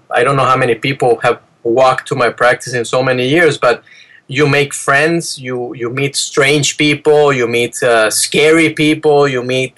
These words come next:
intelligent people. I mean, it's, it, I, that's, that's for another program. We could talk about all the things that happen, but,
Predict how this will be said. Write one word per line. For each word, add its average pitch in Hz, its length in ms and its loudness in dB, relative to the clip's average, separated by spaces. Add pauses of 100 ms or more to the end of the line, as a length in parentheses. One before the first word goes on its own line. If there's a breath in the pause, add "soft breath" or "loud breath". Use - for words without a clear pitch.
intelligent 151 760 0
people. 156 280 0
I 147 60 2
mean, 151 220 0 (300 loud breath)
it's, - 480 -2
it, 151 160 2
I, 139 420 -4
that's, 160 380 -2
that's 185 220 -2
for 214 120 0
another 175 260 2
program. 156 440 0
We 131 60 -12
could 147 140 -8
talk 160 220 0
about 147 340 -2
all 151 160 0
the 156 120 2
things 151 220 -4
that 139 140 0
happen, 147 420 -2
but, 117 200 0